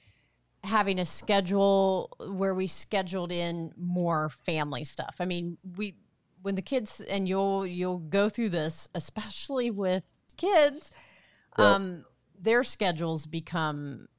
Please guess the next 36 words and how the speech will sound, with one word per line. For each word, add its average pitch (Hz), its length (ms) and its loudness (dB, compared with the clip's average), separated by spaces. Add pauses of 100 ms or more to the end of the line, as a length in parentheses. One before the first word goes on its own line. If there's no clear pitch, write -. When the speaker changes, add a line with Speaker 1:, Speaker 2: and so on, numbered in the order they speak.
(180)
Speaker 1:
you 180 180 -4
know, 165 140 -2
what 160 240 -2
dominates 156 600 0
your - 140 2
Speaker 2:
Insane. - 20 -2
Speaker 1:
life. - 600 -4
And 175 240 -2
you, 160 420 2
Speaker 2:
<laughs> - 0 -
Yeah. - 80 0
Speaker 1:
you 175 140 -8
know, 156 120 -6
we 208 220 -2
were 220 200 2
in 175 100 2
hockey 185 680 2
and 175 140 -2
lacrosse 156 800 2
and 170 140 -6
volleyball, 170 600 0 (520)
and 196 220 0
that 196 320 2 (160)
just 190 200 -6
consumed 170 460 -2
our 156 140 2
life. 277 340 2
And 175 160 -2
then 165 240 -2
Pat 175 360 -2
did 165 160 -2
a 160 80 -2
lot 160 320 2
of 147 160 -8
coaching. - 720 -2
And 156 360 -8